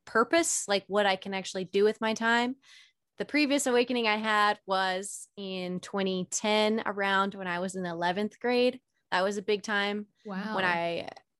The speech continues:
Speaker 1: realized my grandmother was gonna die of cancer. That's what they told her. They were like, "You're dying." Like, basically, "Sorry,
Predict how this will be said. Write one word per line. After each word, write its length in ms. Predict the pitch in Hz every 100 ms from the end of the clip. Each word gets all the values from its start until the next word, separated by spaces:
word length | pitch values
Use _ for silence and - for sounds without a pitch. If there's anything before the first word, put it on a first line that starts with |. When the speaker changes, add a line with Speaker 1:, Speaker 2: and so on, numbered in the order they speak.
| _
Speaker 1:
realized 640 | 185 196 185 185 180 180 202
my 520 | 185 170 170 165 165 - -
grandmother 580 | 190 190 190 185 180
was 500 | 175 165 160 165 - - - 190
gonna 180 | 185 170
die 260 | 156 165
of 100 | 175
cancer. 420 | - 160 180 233 220
That's 200 | 180 180
what 120 | -
they 100 | 170
told 280 | - 156 190
her. 180 | 262 330 -
They 100 | 170
were 100 | 170
like, 240 | 156 143 -
"You're 200 | 175 180
dying." 460 | 156 69 82 - -
Like, 200 | - -
basically, 400 | 180 185 - - - - -
"Sorry, 600 | - 254 302 233 220 226